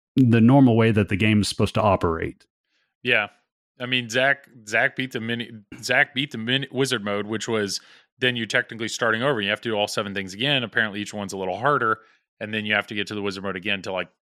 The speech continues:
Speaker 2: actually officially beat the game. But when he reset, it just seemed like we're like, "Okay, it's back to square one." But I, to me right now, the only thing that I'm seeing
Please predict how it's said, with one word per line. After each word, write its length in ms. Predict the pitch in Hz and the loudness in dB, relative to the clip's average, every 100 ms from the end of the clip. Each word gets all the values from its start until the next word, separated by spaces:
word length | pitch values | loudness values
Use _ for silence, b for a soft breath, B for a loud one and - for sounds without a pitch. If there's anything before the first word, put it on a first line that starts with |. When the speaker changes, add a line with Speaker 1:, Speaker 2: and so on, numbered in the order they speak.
| - | -2
Speaker 2:
actually 640 | 110 117 - - 120 117 | 2 2 2 -4 -4 -4
officially 580 | 98 - 127 - 120 113 | -6 -2 0 0 -2 -4
beat 280 | 95 107 95 | -4 -6 -6
the 60 | |
game. 360 | 95 117 110 98 | -6 -4 -4 -6
But 180 | 98 95 _ _ - | -6 -8 _ _ -10
when 100 | 120 | 0
he 140 | 165 | 2
reset, 480 | 175 156 - 180 131 | 2 0 4 4 4
it 60 | 120 | 0
just 260 | 120 127 | -2 -2
seemed 200 | - 117 107 | -2 -2 -4
like 180 | 101 | -4
we're 100 | 113 | -4
like, 180 | 110 110 - | -2 -4 -6
"Okay, 380 | 107 110 165 131 _ | -6 -2 -2 -2 _
it's 160 | 107 - | -16 -8
back 280 | - 110 - | -2 -2 -2
to 80 | - | -10
square 260 | - 117 | -6 -4
one." 320 | 131 139 110 - _ _ _ - | -2 -2 -4 -10 _ _ _ 0
But 200 | 151 139 143 | 2 2 2
I, 180 | 180 180 135 | 2 2 -2
to 100 | 175 | -2
me 280 | 165 202 247 | 2 2 4
right 260 | 190 190 | 4 4
now, 260 | 143 151 196 | 4 2 4
the 120 | 160 | 2
only 140 | 165 185 | 2 2
thing 160 | 190 | 0
that 100 | 143 | 0
I'm 160 | 117 151 | 0 0
seeing 400 | - 190 196 | 0 0 0